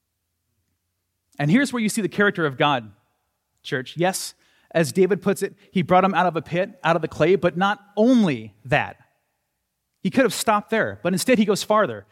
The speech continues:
He puts his feet upon a rock and established his steps.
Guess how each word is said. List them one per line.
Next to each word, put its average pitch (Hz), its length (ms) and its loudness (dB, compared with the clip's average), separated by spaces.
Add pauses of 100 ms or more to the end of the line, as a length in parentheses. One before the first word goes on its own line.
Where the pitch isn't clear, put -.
(160)
He 196 100 0
puts - 200 -2
his 202 120 -6
feet 226 140 -4
upon 170 220 -2
a 127 60 -2
rock 131 420 -4 (680)
and 143 100 -6
established 170 500 0
his 127 120 -10
steps. - 540 -14